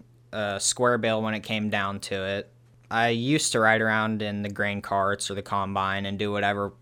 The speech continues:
just little things around the farm, help as a little kid, and then get better as I get older.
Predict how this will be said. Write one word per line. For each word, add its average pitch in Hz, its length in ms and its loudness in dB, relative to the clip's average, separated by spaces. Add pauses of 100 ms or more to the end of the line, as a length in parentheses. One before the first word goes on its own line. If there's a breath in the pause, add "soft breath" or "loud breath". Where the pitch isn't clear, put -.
(160)
just 107 280 -6
little 110 280 0
things 110 280 -2
around 104 220 0
the 101 40 -6
farm, 101 340 -2
help 98 240 -4
as 104 120 -4
a 107 60 -2
little 101 240 -2
kid, 107 400 -2
and 98 140 -6
then 101 180 -6
get 101 200 -4
better 104 240 -2
as 101 100 -4
I 101 80 -4
get 104 140 -4
older. 107 320 -4